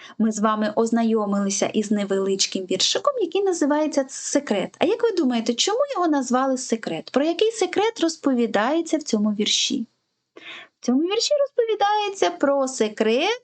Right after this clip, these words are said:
як якесь благо збільшити удвічі, так? Будь ласка, поставте відео на паузу. Скористайтеся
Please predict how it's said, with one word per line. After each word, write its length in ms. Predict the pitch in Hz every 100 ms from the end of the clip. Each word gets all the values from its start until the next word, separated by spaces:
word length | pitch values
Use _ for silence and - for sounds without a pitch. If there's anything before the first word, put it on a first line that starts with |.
| -
як 460 | 240 269 370 427 -
якесь 680 | 240 226 226 233 220 214 -
благо 920 | - 202 220 208 190 185 220 392 605 - _ _ _
збільшити 1040 | 214 196 180 208 294 427 - 403 - 381 392 _ - 605 480
удвічі, 760 | 254 196 185 - - - -
так? 300 | - 554 - - _ - - 311
Будь 260 | 220 494 440
ласка, 360 | 277 214 -
поставте 540 | 196 311 330 539 - 339
відео 360 | 330 415 359
на 200 | 285 294
паузу. 720 | 370 262 208 190 185 202 220 226 - _ - - -
Скористайтеся 1120 | - - 320 381 - 466 571 554 370 - 262